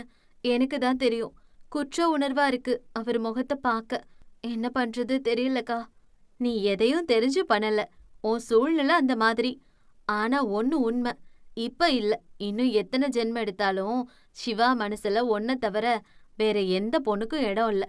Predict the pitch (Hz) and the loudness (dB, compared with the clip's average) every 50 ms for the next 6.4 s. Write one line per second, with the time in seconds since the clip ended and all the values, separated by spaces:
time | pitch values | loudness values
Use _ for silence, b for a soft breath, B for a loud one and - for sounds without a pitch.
0 | - - - - - - - 226 220 226 226 208 196 196 180 226 220 285 285 - | -6 -14 -20 -20 -18 -14 -8 -6 -4 -4 -2 -2 -4 -4 -6 -4 -2 -2 0 4
1 | - 220 226 247 - 294 269 269 - 226 254 269 285 254 202 208 202 190 - _ | 6 6 6 6 2 -4 -6 -2 0 0 2 2 0 0 -2 -4 -6 -8 -12 _
2 | - _ - - 247 247 262 262 262 277 269 - 202 202 - - - - - - | -20 _ -2 0 2 2 2 0 -2 -4 -2 -2 -2 -2 -4 -10 -18 -20 -20 -20
3 | - - _ - 285 302 311 330 392 415 403 403 415 392 339 254 262 262 262 269 | -20 -16 _ 0 2 2 2 2 2 2 2 2 2 2 0 2 2 2 2 2
4 | 330 349 330 - - - 233 233 226 247 254 269 269 294 294 285 - - 254 233 | 2 0 0 0 0 -2 -2 0 0 2 2 2 2 0 -2 -4 -2 2 2 2
5 | 226 226 262 269 254 262 269 254 269 277 285 277 247 233 233 240 - 269 254 220 | 2 2 2 0 0 2 2 2 2 0 0 -2 -2 -2 -2 -2 -2 -2 -2 0
6 | 214 214 240 262 302 277 277 | 0 0 0 -2 0 -2 -2